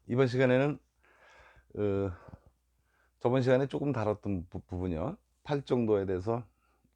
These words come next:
그 말씀드리려고 하는데, 거기에 이제 사성제와 팔정도, 사성제와 팔정도에 대해서 말씀드리고자 합니다.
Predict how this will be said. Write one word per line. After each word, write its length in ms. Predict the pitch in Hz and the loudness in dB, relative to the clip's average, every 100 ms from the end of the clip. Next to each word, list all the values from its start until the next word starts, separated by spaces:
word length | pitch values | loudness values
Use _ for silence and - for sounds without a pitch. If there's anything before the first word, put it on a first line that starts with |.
| _ | _
그 260 | 98 90 87 | -2 -2 -2
말씀드리려고 680 | 90 101 104 90 95 92 90 | -4 -2 -4 -4 -4 -4 -4
하는데, 400 | 82 78 90 - _ _ _ - _ | -4 -4 -4 -4 _ _ _ -20 _
거기에 300 | - 104 113 | -2 0 2
이제 180 | 104 107 | 2 -2
사성제와 760 | - 92 104 110 107 98 110 | 0 0 0 0 0 2 0
팔정도, 760 | 143 131 - 101 87 73 117 208 _ _ | 0 -6 -4 -4 -2 -2 -2 -6 _ _
사성제와 640 | _ 101 101 107 98 98 117 | _ -6 -4 -4 -2 -2 -2
팔정도에 480 | 123 117 113 98 92 | -8 -8 -4 -4 -4
대해서 340 | 90 117 127 - - _ _ _ _ | -4 -6 -10 -12 -20 _ _ _ _
말씀드리고자 680 | - 104 113 101 95 90 90 | -10 -6 -4 -4 -4 -4 -4
합니다. 340 | 82 78 73 | -6 -6 -8